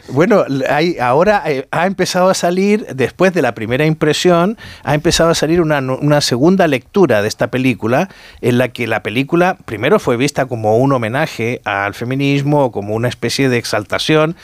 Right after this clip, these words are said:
de, de esto. Y ahora empieza a aparecer una lectura en la que lo que aparece es, esto es un, esto es una puesta en, en cuestión del feminismo, precisamente. No es una, eh, elegía feminista.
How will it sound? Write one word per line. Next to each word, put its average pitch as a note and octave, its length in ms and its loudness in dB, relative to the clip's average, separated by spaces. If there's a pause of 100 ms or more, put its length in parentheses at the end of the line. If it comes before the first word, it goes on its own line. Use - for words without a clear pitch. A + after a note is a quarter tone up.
(280)
de, A2 420 2
de G#2 160 0
esto. F2+ 300 -6 (180)
Y G#2+ 140 0
ahora D3+ 420 2
empieza C#3 300 -4
a D#3+ 40 2
aparecer D3 360 -2
una D3+ 140 0
lectura D#3+ 500 0
en - 140 -2
la F#2+ 100 -2
que - 120 -8
lo F2+ 100 -4
que E2+ 100 -4
aparece A2+ 460 0
es, C3 200 -4
esto A#2+ 300 0
es E3 160 -2
un, E3+ 300 4 (380)
esto G#2+ 300 -2
es - 160 -2
una C3+ 260 2
puesta D3+ 500 0
en, G#2 300 -6
en B2 160 0
cuestión B2+ 720 0
del D#2+ 160 -6
feminismo, D#2 600 -8
precisamente. D#2+ 680 -4
No C#3 360 0
es F3+ 280 -2
una, E2 380 -6 (360)
eh, F2+ 360 0
elegía G2 640 -2
feminista. D2+ 720 -10